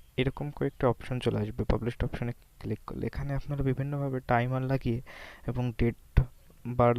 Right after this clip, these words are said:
লাগিয়ে আপনারা আপনাদের সময় মতো আপনার এই পোস্টটি আপলোড দিতে পারেন। এখানে আপনারা ডাই-, টাইম, ডেট দিয়ে আপনারা ছবিটি ডা-, ডান করে দিলে এখানে পোস্ট অপশনে, এখানে পোস্ট অপশনে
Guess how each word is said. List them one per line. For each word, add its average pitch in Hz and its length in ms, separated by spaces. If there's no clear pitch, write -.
লাগিয়ে 120 280
আপনারা 117 360
আপনাদের 120 380
সময় 131 320
মতো 131 200
আপনার 127 280
এই 127 140
পোস্টটি - 600
আপলোড 123 280
দিতে 120 240
পারেন। 107 200
এখানে 139 260
আপনারা 139 240
ডাই-, 127 220
টাইম, 123 220
ডেট 123 200
দিয়ে 131 220
আপনারা 127 320
ছবিটি - 520
ডা-, - 120
ডান 120 140
করে 131 200
দিলে 131 160
এখানে 131 200
পোস্ট 123 220
অপশনে, 135 340
এখানে 131 200
পোস্ট - 280
অপশনে 131 300